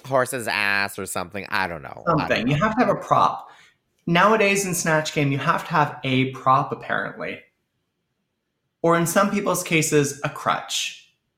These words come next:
Speaker 1: <laughs> Oh, my. Uh, well, they all had, yeah, you're right. They all had at least one prop. Um,
Speaker 2: Mm-hmm.
Speaker 1: some of them just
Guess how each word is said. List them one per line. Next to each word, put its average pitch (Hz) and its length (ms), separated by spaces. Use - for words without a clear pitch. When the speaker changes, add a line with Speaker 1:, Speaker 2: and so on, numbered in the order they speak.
Speaker 1:
<laughs> - 80
Oh, 127 240
my. 131 180
Uh, - 220
well, 165 120
they 175 140
all 175 420
had, - 360
yeah, 202 240
you're 370 180
right. 349 340
They 135 120
all 123 220
had 147 280
at 127 120
least 139 280
one 131 220
prop. 131 640
Um, 123 80
Speaker 2:
Mm-hmm. 117 560
Speaker 1:
some 151 220
of 196 60
them 147 360
just 135 180